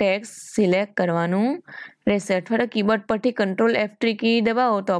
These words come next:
પણ એ આવી જશે. હવે ઓટો ટેક્સ્ટના ડાયલોગ બોક્સમાં નેમ નામ ખાના અને ટૂંકું નામ ટાઇપ કરો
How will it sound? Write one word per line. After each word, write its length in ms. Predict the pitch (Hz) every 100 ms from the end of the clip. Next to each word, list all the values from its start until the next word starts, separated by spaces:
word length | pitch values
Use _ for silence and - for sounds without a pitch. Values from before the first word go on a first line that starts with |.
| 175
પણ 200 | 202 196
એ 60 | 175
આવી 280 | 175 196 254 277 - - _ _ _ 196
જશે. 280 | 180 - 208 - _ _ _ -
હવે 140 | 220 277 247
ઓટો 160 | 254
ટેક્સ્ટના 300 | 254 240 262
ડાયલોગ 280 | 220 214 220 226
બોક્સમાં 360 | 208 - 226 196
નેમ 240 | 202 220 226
નામ 120 | 202 220
ખાના 260 | 196 190 - _ _ _ -
અને 140 | 208 226
ટૂંકું 340 | - 247 226
નામ 180 | 185 170
ટાઇપ 240 | 202 71 220
કરો 180 | - -